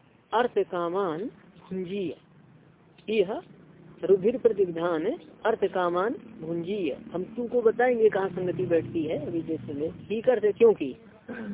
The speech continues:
गुरून हत्वा, क्योंकि गुरुजनों को मारकर, ई करते इस लोक में, क्योंकि गुरुजनों को मारकर इस लोक में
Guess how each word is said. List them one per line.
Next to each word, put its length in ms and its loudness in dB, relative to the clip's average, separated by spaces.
गुरून 720 4
हत्वा, 540 4
क्योंकि 540 0
गुरुजनों 540 2
को 180 4
मारकर, 560 2
ई 180 -2
करते 380 2
इस 140 -10
लोक 260 0
में, 220 -8
क्योंकि 340 0
गुरुजनों 480 2
को 160 2
मारकर 500 -2
इस 220 -10
लोक 280 -2
में 240 -6